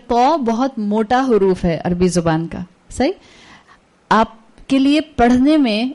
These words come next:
اس اتنے موٹے لیٹر سے پہلے تا پڑھنا بہت مشکل ہے۔ اس تا او پڑھنا آسان ہے as compare to اس تا تو او۔ تا باریک ہے اور تا موٹا ہے۔ لیکن یہ دو عمل ہیں جو اللہ تعالیٰ مینشن کر رہے ہیں۔ ایک، نہ تو وہ چڑھ سکتے تھے،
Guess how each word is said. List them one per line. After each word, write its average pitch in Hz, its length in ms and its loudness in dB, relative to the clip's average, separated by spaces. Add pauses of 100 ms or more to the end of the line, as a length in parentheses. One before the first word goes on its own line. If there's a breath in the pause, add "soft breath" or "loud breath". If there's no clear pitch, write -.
اس 233 140 0
اتنے 269 220 -4
موٹے 226 340 0
لیٹر 233 260 0
سے 262 140 -2
پہلے 247 280 0
تا 240 340 2
پڑھنا 262 220 2
بہت 277 280 2
مشکل 196 380 0
ہے۔ 185 80 -4 (1000 soft breath)
اس 269 220 2 (160)
تا 240 240 4
او 269 340 0
پڑھنا 294 380 0
آسان 190 400 -2
ہے 240 120 -2 (100)
as 226 300 0
compare 247 360 2
to 269 120 0
اس 294 260 0
تا 226 200 2
تو 220 240 -2 (280)
او۔ 226 420 -4 (440)
تا 220 160 4
باریک 226 420 2
ہے 247 60 0
اور 240 100 -2
تا 196 220 0
موٹا 175 320 -4
ہے۔ 170 80 -10 (480 soft breath)
لیکن 247 360 0
یہ 294 120 0
دو 247 260 2 (100)
عمل 240 320 2
ہیں 254 120 2
جو 220 120 2
اللہ 202 140 2
تعالیٰ 190 260 0
مینشن 175 360 -4
کر 170 140 -8
رہے 170 80 -6
ہیں۔ 170 60 -10 (100)
ایک، 262 340 2 (340 soft breath)
نہ 214 240 2 (100)
تو 330 100 -2
وہ 311 120 -2
چڑھ 262 280 0
سکتے 233 360 -2
تھے، 320 200 -4